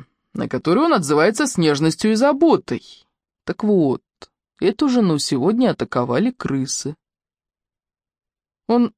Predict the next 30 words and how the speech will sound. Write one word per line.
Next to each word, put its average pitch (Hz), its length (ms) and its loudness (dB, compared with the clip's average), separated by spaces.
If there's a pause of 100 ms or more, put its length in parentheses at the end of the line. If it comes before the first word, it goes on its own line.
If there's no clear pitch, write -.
замолчал, 220 840 2
ожидая 151 340 2
вопроса, 262 520 0 (340)
но 320 160 2
Макар 294 340 2
задумчиво 240 520 2
смотрел 226 440 2
на 233 160 4
доску, 196 520 2
использованную 175 560 2
Бабкиным 220 480 2
вместо 196 300 0
крышки, 240 400 0
и - 20 4
молчал. 220 520 0 (1700)
"Какой-то 185 360 2
подросток 220 640 2
выпустил 190 520 2
в 160 60 -2
лифт, 226 260 0
в - 40 -12
котором 170 320 2
она 165 160 0
стояла, 202 320 2
десяток 220 520 0
крыс, 240 340 2
а 151 60 0
то 165 120 0
и 175 60 4
больше", 190 500 0